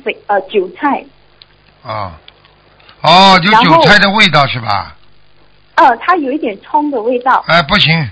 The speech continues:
Speaker 2: 不可以。
Speaker 1: 不行哦，
Speaker 2: 哎，
Speaker 1: 因为哦，
Speaker 2: 对，对。
Speaker 1: 呃，有一位
Speaker 2: 这个不可以吃的。
Speaker 1: 呃，因为有，
Speaker 2: 嗯。
Speaker 1: 哦，因为有一位全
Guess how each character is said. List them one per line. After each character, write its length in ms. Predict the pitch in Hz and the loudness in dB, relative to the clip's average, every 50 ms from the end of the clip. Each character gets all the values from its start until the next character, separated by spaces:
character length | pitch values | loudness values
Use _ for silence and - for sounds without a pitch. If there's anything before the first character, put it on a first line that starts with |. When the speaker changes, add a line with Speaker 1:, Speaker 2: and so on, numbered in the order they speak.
| - - | -12 -16
Speaker 2:
不 80 | - - | -14 -12
可 160 | - - 139 | -10 -10 -8
以。 140 | 135 123 95 - _ _ _ _ _ _ _ _ _ - | -8 -10 -12 -14 _ _ _ _ _ _ _ _ _ -2
Speaker 1:
不 80 | 320 330 - | -2 -2 0
行 200 | - 220 226 247 254 | -2 -2 0 2 2
哦， 180 | 220 214 208 - | 2 2 2 0
Speaker 2:
哎， 120 | 156 165 170 | 0 2 2
Speaker 1:
因 120 | 339 349 339 | 2 2 0
为 60 | - | 2
哦， 80 | 240 247 | 2 2
Speaker 2:
对， 100 | - 175 | 2 2
对。 60 | 220 214 | 0 -2
Speaker 1:
呃， 40 | 202 | -2
有 140 | 202 202 - | -2 -4 -6
一 100 | - 285 285 | -4 -4 -4
位 220 | 302 294 233 - - _ _ _ _ - | -2 -4 -4 -6 -10 _ _ _ _ -4
Speaker 2:
这 100 | 190 190 | 0 0
个 80 | 202 | 0
不 120 | 170 196 214 | 2 2 0
可 160 | 156 156 180 | 2 2 2
以 60 | 180 | 2
吃 240 | 240 247 220 196 139 | 4 4 2 2 2
的。 100 | 123 302 | 2 2
Speaker 1:
呃， 0 | |
因 60 | 330 | 2
为 120 | 349 370 320 | 4 2 0
有， 100 | 254 - - - _ _ _ _ _ _ _ _ _ _ - | 0 -2 -6 -12 _ _ _ _ _ _ _ _ _ _ -18
Speaker 2:
嗯。 80 | 190 - | -4 0
Speaker 1:
哦， 600 | 240 254 262 262 262 262 254 254 247 240 220 - - - - _ - | 2 4 4 4 2 2 2 0 0 -2 -4 -8 -12 -20 -20 _ -4
因 120 | 320 370 | -2 0
为 80 | 415 349 | 0 2
有 120 | 254 202 - | 0 0 0
一 80 | 262 285 | 0 0
位 160 | 302 294 277 | 0 0 0
全 420 | 285 - - 226 208 214 226 240 | -2 -4 -4 -4 -4 -4 -6 -10